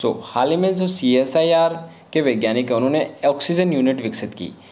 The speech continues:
Oxygen unit देखो, basically जो COVID nineteen patient लोग होते हैं, उनको अगर starting में oxygen मिल जाता है तो उनको बाद में ventilator की ज़रूरत नहीं पड़ती।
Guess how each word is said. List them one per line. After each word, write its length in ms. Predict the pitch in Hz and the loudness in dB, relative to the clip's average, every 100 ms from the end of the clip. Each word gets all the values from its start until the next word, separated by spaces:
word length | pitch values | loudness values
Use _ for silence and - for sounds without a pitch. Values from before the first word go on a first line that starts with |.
| - _ _ _ - | -20 _ _ _ -2
Oxygen 440 | 151 185 190 208 | 0 0 0 2
unit 240 | 196 202 | 2 0
देखो, 460 | 185 - 135 156 156 | -2 -6 -2 0 2
basically 500 | 127 131 - 156 175 | 2 2 0 0 0
जो 140 | 170 | 2
COVID 400 | 180 175 156 143 | 0 0 2 0
nineteen 520 | 147 151 151 156 160 160 | 0 0 -2 0 -2 0
patient 360 | 143 127 151 | -2 -2 0
लोग 220 | 131 127 | 2 2
होते 220 | 131 127 135 | 2 0 -2
हैं, 60 | |
उनको 120 | 143 | 0
अगर 180 | 151 165 | 0 0
starting 480 | 156 - 110 113 139 | -2 -2 -2 0 0
में 80 | 160 | 0
oxygen 340 | - 151 156 | -2 -2 0
मिल 200 | 135 135 | 2 2
जाता 260 | 135 117 120 | 2 2 0
है 60 | |
तो 120 | 135 165 | 0 -2
उनको 220 | 165 170 | -2 0
बाद 240 | 147 127 | 2 2
में 140 | 151 156 | 0 0
ventilator 640 | 117 117 131 151 147 147 | 0 0 2 2 2 0
की 120 | 147 | 0
ज़रूरत 260 | 120 113 117 | 2 0 0
नहीं 100 | 107 | -6
पड़ती। 400 | 92 - - | -6 -8 -12